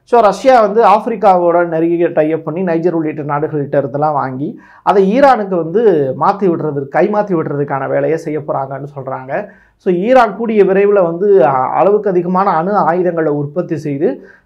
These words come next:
தன்னை உலக எல்லா நாடுகள் மாதிரியே தன்னை சர்வதேச அளவுல சக்தி வாய்ந்த நாடாக உலக நாடுகள்கிட்ட காமிக்கிறதுக்கான பெருமுயற்சி எடுத்துக்கிட்டு இருக்காங்க. இந்த விஷயத்தை கேள்விப்பட்ட யூ கேவினுடைய ஸ்டாமர் அமெரிக்காவுல போய் அழுதுருக்காரு.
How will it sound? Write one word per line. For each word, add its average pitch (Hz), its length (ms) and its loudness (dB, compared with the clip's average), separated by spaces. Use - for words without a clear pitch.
தன்னை 165 540 0
உலக 196 520 0
எல்லா 190 340 4
நாடுகள் 202 420 -4
மாதிரியே 180 680 -2
தன்னை 165 220 -4
சர்வதேச 208 560 2
அளவுல 196 460 4
சக்தி 240 360 -4
வாய்ந்த 220 340 2
நாடாக 185 720 2
உலக 190 320 0
நாடுகள்கிட்ட 165 480 -2
காமிக்கிறதுக்கான 160 840 0
பெருமுயற்சி 160 540 -2
எடுத்துக்கிட்டு 139 220 -8
இருக்காங்க. 117 460 -12
இந்த 220 220 2
விஷயத்தை 240 400 0
கேள்விப்பட்ட 185 840 2
யூ 208 120 -2
கேவினுடைய 170 520 2
ஸ்டாமர் 175 580 0
அமெரிக்காவுல 165 600 2
போய் 175 120 2
அழுதுருக்காரு. 147 540 -2